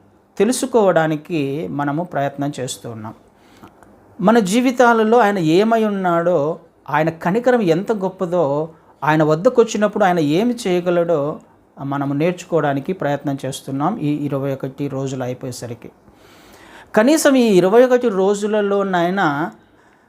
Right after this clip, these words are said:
మనం చేయాల్సిన పనులు చేయడానికి ప్రయత్నం చేద్దాం కదా. ఇది ఎవరంతకు వారము ఒప్పుకోవలసిన విషయం,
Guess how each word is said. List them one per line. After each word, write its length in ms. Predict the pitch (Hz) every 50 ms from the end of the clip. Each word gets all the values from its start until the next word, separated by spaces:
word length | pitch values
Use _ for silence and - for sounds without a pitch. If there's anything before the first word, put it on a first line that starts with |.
| _ _ _ _ _ -
మనం 180 | 160 202 226 240
చేయాల్సిన 600 | 226 - 196 196 202 226 262 294 285 - 294 262
పనులు 360 | 254 254 240 220 214 208 226 220 - 185
చేయడానికి 380 | 175 170 170 165 165 160 202
ప్రయత్నం 420 | 214 - 160 151 147 - 160 139 139 -
చేద్దాం 340 | 131 127 120 117 110 104 104 113 - _ _ _ _ _ _ _ _ _ _ _ _ _ _ _ _ _ _ -
కదా. 100 | 180 226
ఇది 220 | 202 196 180 202
ఎవరంతకు 720 | 214 220 190 170 151 160 185 220 247 254 254 - 262 - 240
వారము 460 | 220 208 208 202 190 196 233 269 233
ఒప్పుకోవలసిన 720 | 170 170 165 - 269 - 269 247 226 185 180 185 185 165 151
విషయం, 480 | 135 131 135 - 147 120 107 104 107